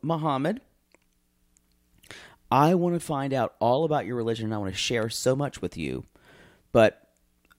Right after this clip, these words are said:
conversion is not an option for me." Saying that outright,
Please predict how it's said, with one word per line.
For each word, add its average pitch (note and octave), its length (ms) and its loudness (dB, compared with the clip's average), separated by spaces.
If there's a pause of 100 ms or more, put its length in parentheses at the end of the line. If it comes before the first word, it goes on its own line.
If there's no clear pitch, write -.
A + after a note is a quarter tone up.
(380)
conversion C#3 540 2
is G2 180 -6
not G2+ 220 0
an G2+ 80 -4
option - 320 -8
for - 140 -10
me." - 220 -10 (1800)
Saying D#3 540 6
that D#3 200 6
outright, A#2+ 460 2